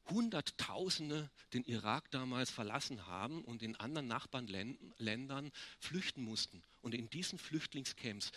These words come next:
war Religionsfreiheit und Tausende kamen zum lebendigen Glauben, die in ihrem eigenen Land, im Irak damals, nie die Chance gehabt hätten, jemals das Evangelium zu hören.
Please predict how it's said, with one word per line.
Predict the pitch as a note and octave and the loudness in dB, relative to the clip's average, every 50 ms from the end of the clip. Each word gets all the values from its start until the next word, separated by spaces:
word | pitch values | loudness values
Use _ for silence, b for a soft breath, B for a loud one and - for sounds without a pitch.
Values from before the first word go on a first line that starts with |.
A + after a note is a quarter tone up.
| B B - | B B -6
war | G#2+ G2+ F#2+ | -6 -4 -2
Religionsfreiheit | G#2 G2+ G2+ - - A2 A2+ C3 - - - - C3 C3 C3+ C#3 B2+ C3 C3+ C#3 - - | -2 -2 -2 -2 -2 -2 0 2 2 0 0 0 -2 0 0 0 0 0 -2 -2 -2 -6
und | A2+ A2 - _ - | -10 -10 -8 _ -6
Tausende | - - - G#2+ - - - G#2+ - - D3 A#2+ A#2+ A2 G2 - B B B B B B B B B - | -4 0 2 2 2 2 2 2 2 2 0 0 0 0 0 -2 B B B B B B B B B -6
kamen | - - G2 G2 G#2 G#2+ | -4 -2 -2 -2 -2 -2
zum | - G2+ F#2+ | -2 -2 -2
lebendigen | F#2 F#2+ - - G#2+ A#2+ D3+ D#3+ D#3+ E3 E3 D#3+ | -4 -6 -6 -6 -6 -4 -4 -4 -4 -4 -4 -6
Glauben, | C#3+ - A#2 G#2+ G2 G2+ F#2 F2 E2+ _ b b b b b b b b b b - | -6 -4 -6 -6 -6 -8 -12 -16 -16 _ b b b b b b b b b b 4
die | B2 B2 | 4 4
in | B2 B2 | 4 2
ihrem | - B2 G#2+ G2 G#2 - _ - | -2 -2 -2 -4 -4 -8 _ -6
eigenen | - A2 C3+ F3+ G3 G#3+ G3+ F#3 D#3+ - | -2 2 4 4 4 4 2 -2 -2 -2
Land, | A2 G#2+ G#2+ G#2 G2 - | -2 -2 -4 -4 -6 -8
im | - - | -10 -10
Irak | - F#2 F#2+ F#2 G#2+ - - - | -10 -8 -8 -8 -8 -8 -8 -10
damals, | A2+ G#2 G#2 G2+ G#2 - - | -8 -8 -6 -4 -2 -2 -2
nie | B2+ C3 F#3+ A#3 B3 | 0 2 4 4 6
die | B3 B3 | 6 8
Chance | G3+ - - - G#3+ A3 - - | 8 6 6 4 0 -2 -2 -2
gehabt | - B2 A2 A2+ - - | -2 -2 -4 -4 -4 -4
hätten, | A2 - - G2 - B B B | -6 -4 -4 -6 -8 B B B
jemals | B B2+ C#3+ E3+ G3 F#3+ F3 F3 - | B 4 4 6 4 2 0 -2 -2
das | C#3+ - | -2 -4
Evangelium | B2 - C3 B2 A#2+ B2+ B2+ D3 D3 C3 - | -4 -4 -4 -4 -4 -4 -4 -4 -4 -4 -6
zu | - A#2 G#2 | -6 -6 -6
hören. | G#2 G#2 G2 G2 E2+ | -8 -10 -10 -10 -10